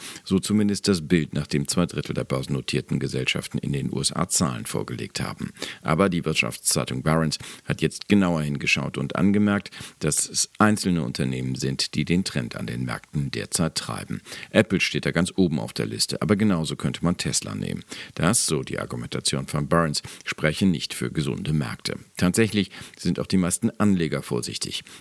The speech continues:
Guten Konjunkturdaten folgt schnell eine kalte Dusche. Das zeigt, wie zerbrechlich der Aufwärtstrend ist. Und in den Augen mancher, wie notwendig Konjunkturhilfen sind.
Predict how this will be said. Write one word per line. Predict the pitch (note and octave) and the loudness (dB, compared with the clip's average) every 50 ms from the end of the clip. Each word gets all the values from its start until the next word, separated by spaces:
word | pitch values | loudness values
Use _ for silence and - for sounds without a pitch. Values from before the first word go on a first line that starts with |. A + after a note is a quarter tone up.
| - - | -16 -10
Guten | - C#2 - - C#2+ B1+ - | -10 -10 -4 -2 -2 -2 0
Konjunkturdaten | - D2+ D2 D2+ D#2 D#2 - - G2+ F#2+ D2+ F#2 F2+ F2 - - F2 E2+ | 0 0 0 0 -2 -2 0 2 2 2 2 2 0 0 0 -2 -2 -2
folgt | - - - D2+ C#2+ - - | -2 -2 -2 -2 -2 -2 -2
schnell | - - F2+ D#2+ D2 C#2+ A1+ | 0 0 2 0 0 -2 -2
eine | A#1+ C2+ C2+ | -4 -4 -4
kalte | - - D2+ C#2 - F2 | -2 -2 -2 0 0 0
Dusche. | D#2 G2+ G#2 G2 - C2+ G#1+ G1+ - - | 2 2 0 0 0 -4 -4 -8 -8 -6
Das | - D2 - - | -4 -2 -2 0
zeigt, | - - A2 G2+ G2 - - - - - - | 2 2 2 2 2 0 -8 -16 -18 -18 -6
wie | - A2+ - | -2 -2 2
zerbrechlich | - C3 A#2 G2 F#2+ E2+ E2 - - - - - - | 2 2 2 2 2 0 0 -2 -4 -8 -8 -6 -2
der | - C2 G1+ | -2 -2 -2
Aufwärtstrend | G1+ - - A1 - - - - - A#1 G#1+ - | -2 -4 -6 -6 -4 -4 -4 -4 -4 -4 -4 -4
ist. | - - - - - - _ | -4 -6 -6 -6 -6 -4 _
Und | - F#2+ A2 B2 - - - - _ - - - - | 2 4 4 2 0 -6 -14 -20 _ -20 -18 -14 -12
in | C2 A#1+ | -12 -10
den | A1+ A#1 - | -10 -12 -12
Augen | - A#1+ B1 B1 B1+ | -10 -10 -8 -6 -2
mancher, | C2+ D2 F2 F#2 - G2 F2 D#2 - - - - - - - | 2 2 2 4 4 2 2 0 -2 -6 -14 -16 -16 -18 -2
wie | - A2 A2+ | 2 4 4
notwendig | A#2 A2 G2+ F2+ - - C#2+ C#2+ C#2+ C2 - | 6 4 2 0 0 -2 -4 -4 -4 -4 -2
Konjunkturhilfen | - - F2 F2 G2 G2+ - - A#2+ A2 F2 D#2 C#2+ B1+ - C2+ B1+ | 2 4 4 4 4 2 2 2 2 2 2 0 -2 -2 -2 -4 -4
sind. | - - G1+ - - | -2 -4 -8 -8 -10